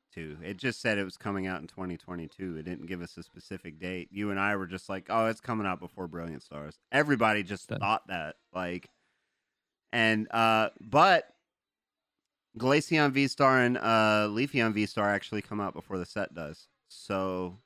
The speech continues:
Speaker 1: that could be a thing too. Um, but the
Speaker 2: I
Speaker 1: fact
Speaker 2: just
Speaker 1: that the
Speaker 2: don't see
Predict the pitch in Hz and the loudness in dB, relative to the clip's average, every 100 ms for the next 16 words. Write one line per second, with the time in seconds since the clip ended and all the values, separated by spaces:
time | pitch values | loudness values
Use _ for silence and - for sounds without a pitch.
0 | _ 107 113 - 104 101 92 98 92 90 | _ -6 -4 -6 -6 -6 -6 -8 -10 -10
1 | - 123 127 123 - _ _ _ _ _ | -6 -4 -2 -6 -10 _ _ _ _ _
2 | _ _ 107 104 101 98 92 _ _ _ | _ _ -4 -2 -2 -4 -8 _ _ _
3 | _ _ _ _ _ _ _ - 120 120 | _ _ _ _ _ _ _ -4 -4 -2
4 | - 123 131 143 120 110 117 123 - - | 2 4 6 4 4 6 6 6 0 -6
5 | 131 135 104 95 | -2 0 0 -2